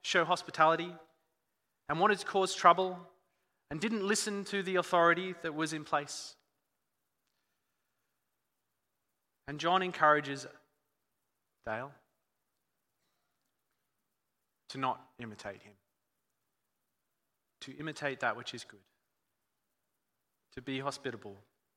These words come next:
to love, to care, to show extra grace, extra mercy, even if we don't understand, especially if we don't understand.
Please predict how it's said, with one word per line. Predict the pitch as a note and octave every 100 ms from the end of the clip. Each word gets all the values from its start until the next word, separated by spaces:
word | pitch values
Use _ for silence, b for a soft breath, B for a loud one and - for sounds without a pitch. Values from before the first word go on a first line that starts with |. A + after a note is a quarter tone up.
| _ _ -
to | C#3
love, | B2+ A#2 - -
to | -
care, | - B2 G#2+ - _ _ _ _ -
to | -
show | - E3+ -
extra | G#3+ - - F3+ E3
grace, | D3+ B2 - - - - _ _ -
extra | A3 - - G3
mercy, | F3+ F3 - D3 B2+ - _ _ _ _ _ _ _ _ _ _ _ -
even | F#3 F3+ F3+
if | E3+
we | E3
don't | F3 E3+
understand, | D#3 - E3 D3 A#2 G#2+ _ _ _ -
especially | - F#3 - B2+
if | -
we | A2+
don't | G#2+
understand. | G2+ G2+ -